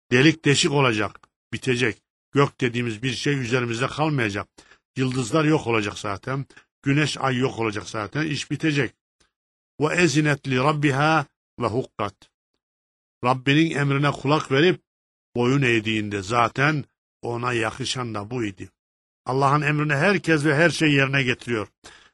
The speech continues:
İnsanlar ve cinler haricinde herkes Allah'ın emrini yerine getiriyor. Ağaçlar, dağlar, taşlar, dereler, hepsi,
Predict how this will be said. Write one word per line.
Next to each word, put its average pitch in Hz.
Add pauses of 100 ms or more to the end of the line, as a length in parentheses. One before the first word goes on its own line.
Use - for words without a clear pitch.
(160)
İnsanlar 131
ve 123
cinler 131
haricinde 120 (400)
herkes 170 (720)
Allah'ın 127
emrini 131
yerine 127
getiriyor. 113
Ağaçlar, 127 (520)
dağlar, 120
taşlar, 113
dereler, 117 (500)
hepsi, 117